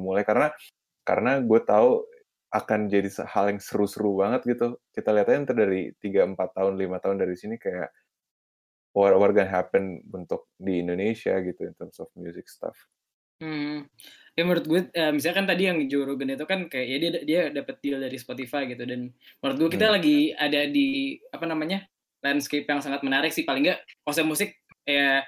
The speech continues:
Speaker 2: emang sangat dinamis ya, gue, gue lihat mungkin kayak,
Speaker 1: Iya.
Speaker 2: eh, dari segi akses dan produksinya gitu kan emang ya dinamis lah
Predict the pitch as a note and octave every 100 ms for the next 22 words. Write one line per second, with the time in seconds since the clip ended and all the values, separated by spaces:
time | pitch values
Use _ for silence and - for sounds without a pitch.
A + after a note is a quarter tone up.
0 | - _ - D3+ D3+ D3+ D3 - C#3+ D3
1 | _ C#3 C#3 C#3 F3 E3 C#3+ C#3+ D3 D3
2 | C#3+ D#3+ D#3 C3 A#2 - - C#3 C3+ C3
3 | D3 C#3 - D#3+ C#3+ C#3 C#3 C#3 C3+ C#3
4 | D3 D3+ D#3+ C#3+ D3 E3+ E3+ D3 C#3 C#3
5 | - _ _ - C#3+ D3 C3+ D#3 -